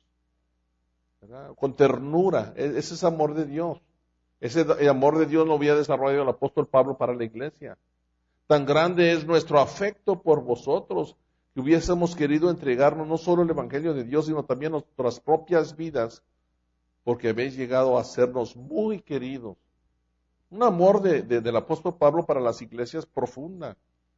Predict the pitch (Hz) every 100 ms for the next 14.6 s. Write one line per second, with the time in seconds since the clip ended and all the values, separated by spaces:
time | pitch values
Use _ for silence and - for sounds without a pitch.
0 | _ _ _ _ _ _ _ _ 139 127
1 | 151 151 147 147 147 143 131 113 127 156
2 | 123 _ _ _ _ _ _ _ _ _
3 | 123 127 139 156 143 113 104 135 143 117
4 | 107 - 110 - 117 135 135 - _ -
5 | 139 185 202 180 165 165 180 170 131 131
6 | 151 160 151 151 147 147 131 117 135 -
7 | 131 113 101 131 131 - 113 101 120 233
8 | 370 107 104 156 247 185 180 196 160 _
9 | 123 117 104 117 - 160 156 104 98 113
10 | 135 127 117 - 98 98 104 98 95 101
11 | - 147 131 98 92 123 - _ _ _
12 | _ _ _ _ _ _ _ _ _ _
13 | _ _ _ 101 143 139 120 120 143 143
14 | 139 135 123 135 170